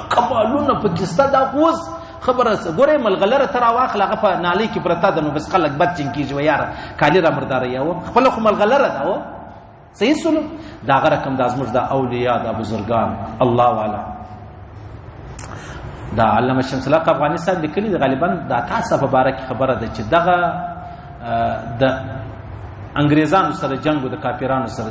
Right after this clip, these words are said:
دی دا هندوانو کې دی هندو و چې پر هر چا به نظر ولګېد،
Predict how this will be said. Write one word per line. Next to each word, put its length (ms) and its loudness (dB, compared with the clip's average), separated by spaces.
دی 240 2
دا 80 4
هندوانو 560 2
کې 80 -2
دی 380 0
هندو 240 2
و 320 2
چې 160 -2
پر 80 6
هر 280 2
چا 140 2
به 120 4
نظر 260 2
ولګېد، 420 2